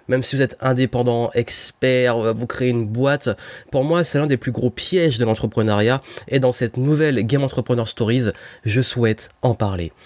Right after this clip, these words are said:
Et ce sujet est ultra important, il me tient énormément à cœur parce que vous allez voir que je vais partager avec vous justement quelques anecdotes de comment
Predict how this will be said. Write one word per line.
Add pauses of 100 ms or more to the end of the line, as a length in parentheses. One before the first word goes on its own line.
(240)
Et
ce
sujet
est
ultra
important,
il
me
tient
énormément
à
cœur
parce
que (340)
vous
allez
voir
que
je
vais
partager
avec
vous
justement (180)
quelques
anecdotes
de
comment